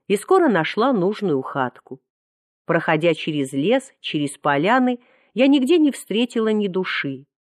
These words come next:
Один Джек бежал то спереди, то позади меня. Но как же душа ликовала!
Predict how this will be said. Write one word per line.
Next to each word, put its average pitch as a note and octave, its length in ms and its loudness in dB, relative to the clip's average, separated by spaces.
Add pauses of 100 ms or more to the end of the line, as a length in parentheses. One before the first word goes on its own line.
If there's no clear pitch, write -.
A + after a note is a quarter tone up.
(180)
Один A#3 380 2
Джек F3 440 2
бежал D#3+ 460 0
то E3 160 -2
спереди, A#3+ 640 0
то E3 160 -2
позади D3 480 0
меня. C#3 460 -2 (640)
Но E3+ 140 0
как D#4 220 0
же A#3 160 -2
душа F#3 420 0
ликовала! C3+ 720 -4